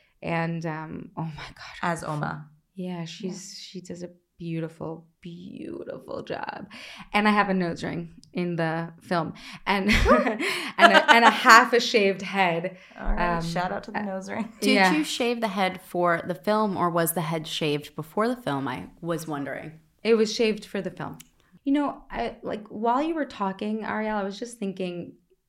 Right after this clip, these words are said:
Speaker 1: we're not the only minority who feels this in
Speaker 2: For sure.
Speaker 1: in America.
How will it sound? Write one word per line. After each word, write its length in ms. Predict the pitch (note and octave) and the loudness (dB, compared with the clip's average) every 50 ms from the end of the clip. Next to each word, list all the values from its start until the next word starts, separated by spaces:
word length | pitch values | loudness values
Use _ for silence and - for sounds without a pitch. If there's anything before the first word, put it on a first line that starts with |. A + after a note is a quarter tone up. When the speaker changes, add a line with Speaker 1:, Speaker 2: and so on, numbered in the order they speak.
| _ _ _ _ _ - | _ _ _ _ _ -14
Speaker 1:
we're 240 | G3 G3 F#3+ G#3+ | -10 -4 -2 0
not 320 | G#3+ G#3+ A#3 C4+ D#4+ D#4+ - | 2 4 4 4 4 2 -2
the 160 | A#3 F#3+ - | -4 -6 -4
only 320 | - G#3 G#3 G#3+ G#3+ G#3 F#3 | -2 -2 0 0 0 0 0
minority 560 | F3+ E3+ E3+ F3 E3+ E3+ E3+ E3 E3+ E3+ E3 | 0 -2 -2 -2 -2 -2 -2 -2 -2 -4 -4
who 100 | D#3+ E3 | -4 -6
feels 380 | D#3 D#3+ - D#3+ D#3+ D#3 D#3 - | -8 -6 -6 -4 -4 -4 -4 -6
this 440 | - - - - - - - - - _ | -8 -8 -8 -8 -12 -18 -20 -20 -20 _
in 640 | - E3+ F3 E3+ E3 D#3+ D#3+ D#3+ - - - - - | -4 -2 -2 -2 -2 -4 -4 -6 -6 -8 -8 -10 -10
Speaker 2:
For 100 | F#3+ F3 | -10 -12
sure. 340 | - - E3 E3 E3+ E3+ - | -10 -8 -8 -8 -8 -10 -10
Speaker 1:
in 480 | - - F#3 F3+ F3 E3+ E3 F3+ - - | -6 -4 -4 -2 -2 -2 -2 -4 -4 -4
America. 720 | - E3+ E3 E3 F3 F3+ - - - - - - - G3+ G3+ | -4 -2 -2 0 0 -2 -2 -4 -4 -4 -4 -2 -4 -6 -8